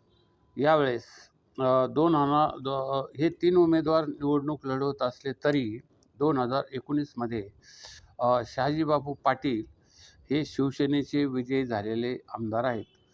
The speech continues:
आणि, अ, डॉक्टर त्यांच्या विरोधात, अ, डॉक्टर अनिकेत देशमुख हे शेकापचे होते आणि त्यांना अठ्ठ्याण्णव हजार सहाशे शहाण्णव इतकी मतं मिळाली होती आणि, अ, शहाजी बापू पाटील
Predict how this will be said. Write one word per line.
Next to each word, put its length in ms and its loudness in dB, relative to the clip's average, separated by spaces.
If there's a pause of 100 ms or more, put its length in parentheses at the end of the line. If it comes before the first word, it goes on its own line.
(760)
आणि, 440 2 (160)
अ, 260 6
डॉक्टर 400 0
त्यांच्या 360 0
विरोधात, 600 2
अ, 340 4 (400)
डॉक्टर 280 -2
अनिकेत 460 0
देशमुख 520 -2 (220)
हे 80 -2
शेकापचे 580 -2
होते 360 -2 (680)
आणि 160 -2
त्यांना 460 2
अठ्ठ्याण्णव 460 0
हजार 320 2
सहाशे 520 0
शहाण्णव 480 0
इतकी 240 -4
मतं 280 -2
मिळाली 300 -4
होती 300 -6 (880)
आणि, 440 2
अ, 720 4
शहाजी 380 2
बापू 300 0
पाटील 460 -2